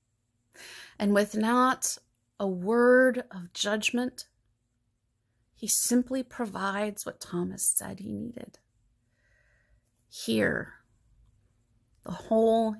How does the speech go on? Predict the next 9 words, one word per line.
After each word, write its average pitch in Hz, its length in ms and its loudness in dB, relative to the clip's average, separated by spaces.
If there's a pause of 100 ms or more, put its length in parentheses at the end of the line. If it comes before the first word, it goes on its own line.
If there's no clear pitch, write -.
in 202 180 -4
my 202 160 -4
hand. 190 500 -6 (1300)
Here, - 640 -2 (920)
the 208 100 -8
hole 247 400 2
in 233 160 0
my 202 160 -4
side. - 500 -4